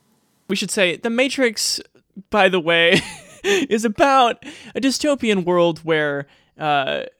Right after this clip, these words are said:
machines, a artificial intelligence has taken over and basically has,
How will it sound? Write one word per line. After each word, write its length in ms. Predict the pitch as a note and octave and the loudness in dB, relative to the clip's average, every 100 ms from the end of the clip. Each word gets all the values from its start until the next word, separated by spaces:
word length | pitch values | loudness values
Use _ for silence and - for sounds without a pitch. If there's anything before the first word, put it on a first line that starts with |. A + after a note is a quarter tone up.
| _ | _
machines, 1000 | - F#3+ F#3 - A#3+ A3+ G3+ G3 - - - | -10 -6 -6 -6 -4 -2 -2 -2 -4 -8 -6
a 180 | G3 A3 | -2 0
artificial 480 | A3 A#3 A3 G#3 F3 | 0 0 0 -2 -2
intelligence 560 | E3+ E3+ D3+ D#3 D3 | 0 0 0 -4 -8
has 140 | D3 - | -10 -8
taken 400 | D#3+ D3 D3+ C3 | -4 -4 -4 -6
over 420 | C3 B2+ B2+ B2+ _ - _ - | -6 -6 -6 -8 _ -20 _ -4
and 500 | D3 C#3+ C3+ C3+ - | -2 0 -2 -4 0
basically 440 | G3+ G#3 F#3 E3+ D#3 | 2 2 0 -2 0
has, 300 | D3+ C#3 | -2 -4